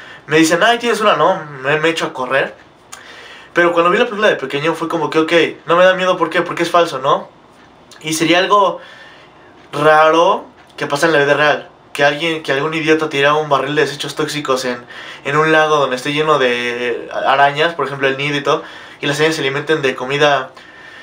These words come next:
contaminada, y debido a eso crezcan a su tamaño, crezcan el triple de su tamaño, perdón,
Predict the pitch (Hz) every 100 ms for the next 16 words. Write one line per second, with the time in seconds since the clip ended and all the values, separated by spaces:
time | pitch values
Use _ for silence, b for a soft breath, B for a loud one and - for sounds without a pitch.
0 | B B B 147 147 135 143 156 135 190
1 | - _ _ - - 151 156 156 160 156
2 | 147 156 151 165 160 156 - 170 175 165
3 | 160 - 151 156 165 143 135 120 131 143
4 | 160 170 175 - 165 170 165 156 147 180